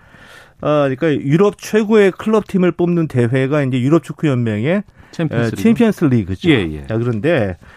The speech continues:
Speaker 1: 이 챔피언스 리그 하나만 가지고는 유럽 축구 팬들의 요구,
Speaker 2: 음.
Speaker 1: 또 유럽의 그 축구 자본을 다 소비하지 못해요.
Speaker 2: 어.
Speaker 1: 하고 또 남는 겁니다.
Speaker 2: 예, 예,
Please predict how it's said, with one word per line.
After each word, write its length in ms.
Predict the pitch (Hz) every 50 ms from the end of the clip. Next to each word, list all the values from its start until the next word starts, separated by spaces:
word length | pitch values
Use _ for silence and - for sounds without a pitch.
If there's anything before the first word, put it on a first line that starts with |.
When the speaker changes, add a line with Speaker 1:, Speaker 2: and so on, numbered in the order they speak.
| - - - - _
Speaker 1:
이 160 | - 139 131 127
챔피언스 680 | - - - 226 233 220 - 240 226 220 202 - - 208
리그 280 | 175 185 180 165 175
하나만 540 | 165 - - 208 226 247 247 233 233 214 202
가지고는 800 | - - 131 120 120 127 113 117 110 107 131 170 170 123 87 87 - - - - - - - - - -
유럽 380 | 120 135 160 196 208 196 -
축구 320 | - - 220 202 - 214 185
팬들의 600 | - 214 202 185 180 147 165 156 170 156 120 113
요구, 400 | 123 127 143 143 120 123 107 87 - - _ -
Speaker 2:
음. 300 | 110 98 92 82 78 71
Speaker 1:
또 100 | - 143
유럽의 640 | 123 127 151 170 175 180 180 175 170 170 160 160 170 151
그 120 | 147 151 - -
축구 320 | - 233 - - 240 214
자본을 500 | - - - 131 117 117 120 107 92 82 - - - - - _ - 170 165 -
다 500 | - - - - 156 185 214 220 202 - _ _ _ _ _ _
소비하지 520 | - - - 262 247 262 262 240 214 170 156
못해요. 420 | 107 101 98 - - - - 90 - _ _ -
Speaker 2:
어. 340 | 107 98 92 90 90 90 87
Speaker 1:
하고 180 | - 262 247 247
또 100 | 254 233
남는 340 | 151 117 110 131 170 202
겁니다. 340 | 196 170 139 110 98 95 135
Speaker 2:
예, 40 | 139
예, 380 | 139 127 110 98 92 92 92